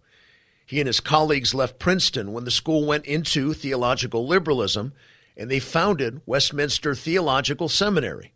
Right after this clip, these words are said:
J. Gresham Machen was the main person standing up against the widespread ingestion of theological liberalism in the American church,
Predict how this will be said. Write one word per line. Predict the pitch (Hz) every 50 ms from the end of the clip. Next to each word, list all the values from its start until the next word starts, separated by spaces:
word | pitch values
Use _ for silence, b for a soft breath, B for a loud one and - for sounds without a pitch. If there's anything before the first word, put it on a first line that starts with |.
| _ _ _ _ _ _ _ _ _ _ _ _ _ _ -
J. | 110 170 214 254
Gresham | 208 180 202 190 202 - - 175 151 143
Machen | 160 185 214 220 185 - - 147 127 143
was | - - 135 127 -
the | 120 131
main | 135 156 170 185 190 185 147
person | - 165 160 143 - - 160 147
standing | 127 - - 160 156 160 160 156 160
up | 160 160 -
against | 180 147 123 131 120 113 110 - - - - - _ _
the | - 113
widespread | 120 113 113 120 135 143 135 - - - - 147 143 143 131 -
ingestion | - 131 131 131 113 - 139 160 175 170 - - 147 127 110
of | 117 110 -
theological | - 147 151 143 147 143 147 151 - 151 147 - 147 143 139
liberalism | 175 208 190 147 151 127 123 120 101 113 135 131 143
in | 151
the | 170 160
American | 147 127 107 95 92 92 92 - 120 98
church, | - - 156 151 110 - - - -